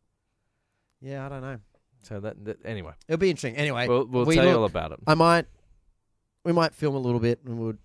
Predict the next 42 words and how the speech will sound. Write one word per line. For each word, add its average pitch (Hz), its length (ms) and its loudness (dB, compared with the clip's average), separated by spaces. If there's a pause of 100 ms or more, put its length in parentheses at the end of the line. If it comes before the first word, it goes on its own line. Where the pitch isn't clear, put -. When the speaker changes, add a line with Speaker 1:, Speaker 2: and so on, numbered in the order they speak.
Speaker 1:
make 123 180 -12
a 117 40 -12
little 104 160 -10
video 92 300 -10
or 90 40 -12
something. 90 240 -16
We'll 92 80 -18
put 95 160 -16
it 92 80 -10
up 90 180 -14
on 90 60 -18
our 87 160 -14 (100)
Facebook. 90 360 -18 (400)
Speaker 2:
Cool. 87 240 -8 (460)
Speaker 1:
Cool. 147 260 -4 (180)
Anyway, 143 320 -6 (360)
that 147 120 6
is 151 100 0
us 147 200 0 (160)
done 135 180 2
and 127 120 -2
dusted. 156 580 -2
We've 127 680 -2
got 135 160 -4
Townsville 139 400 -8
next. - 420 -14
We've 110 160 -12
already 120 220 -6
done 117 160 -10
our 117 100 -10
tips. - 400 -14 (340)
Mitch 117 160 -8
is 110 140 -12
getting 107 260 -6
Reynolds. 113 500 -10 (380)
I'm 107 540 -10
getting 104 260 -12
Whincup 107 400 -12
and 101 140 -14
you're 104 160 -10
getting 98 300 -14
Mostert. 127 380 -10